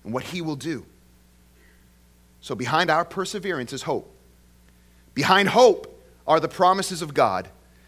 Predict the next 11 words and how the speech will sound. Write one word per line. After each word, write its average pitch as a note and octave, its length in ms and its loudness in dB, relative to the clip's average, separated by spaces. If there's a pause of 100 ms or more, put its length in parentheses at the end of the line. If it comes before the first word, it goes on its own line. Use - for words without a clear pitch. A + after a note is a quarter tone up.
(140)
And D#3+ 140 0
behind G3 280 6
the F#3+ 60 2
promises A3 500 2
of F#3+ 120 0
God G3+ 420 8 (580)
is C3 180 -8
the D#3 100 -4
character E3+ 520 -4
of F#2+ 140 -14
God. F2 260 -10